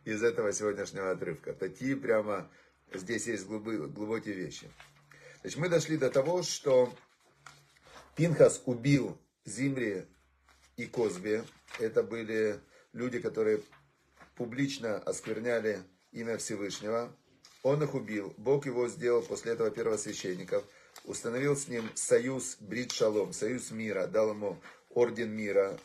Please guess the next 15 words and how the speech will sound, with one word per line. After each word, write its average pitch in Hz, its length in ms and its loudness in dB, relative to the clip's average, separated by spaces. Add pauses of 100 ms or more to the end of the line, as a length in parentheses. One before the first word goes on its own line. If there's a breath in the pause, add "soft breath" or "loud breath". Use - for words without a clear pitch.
(580 loud breath)
И, 160 440 0 (760)
значит, 113 680 -2
э, 110 360 4 (400)
из 139 180 0
потомков 139 540 4
Пинхаса, 110 380 -2
не 110 120 -6
Пинхас 156 320 2
стал 107 200 4
первосвященником, 92 760 -2
чтобы 95 520 -4
не 98 140 -6
было 92 260 -2
неправильно 92 520 -2
понят, 90 340 -4